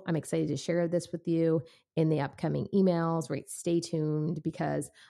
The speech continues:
I know this is really gonna help you with X, Y, and Z." So you can do that in the P S, you can incorporate that in the email.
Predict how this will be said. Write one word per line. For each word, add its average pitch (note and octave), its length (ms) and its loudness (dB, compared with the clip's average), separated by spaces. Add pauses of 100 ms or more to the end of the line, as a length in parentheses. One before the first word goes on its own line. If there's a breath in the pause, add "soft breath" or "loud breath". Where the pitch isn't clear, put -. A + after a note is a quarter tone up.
(160 loud breath)
I E3 80 2
know E3 180 4
this E3 180 2
is D#3+ 140 -4
really D3 180 0
gonna D3+ 160 -4
help D3+ 200 -6
you D3 100 -2
with C#3+ 160 -4
X, - 280 -10
Y, - 140 -8
and F2 200 -10
Z." - 240 -10 (460 soft breath)
So - 80 -2
you G3 180 6
can G3+ 220 6
do F3+ 320 6
that E3 340 0
in D#3 120 -2
the D3+ 60 -4
P D3+ 300 0
S, C4+ 540 0 (240 soft breath)
you E3+ 180 2
can E3+ 160 0
incorporate A#3 800 0
that G#3+ 260 -2
in - 120 0
the - 200 -4
email. G#3+ 540 6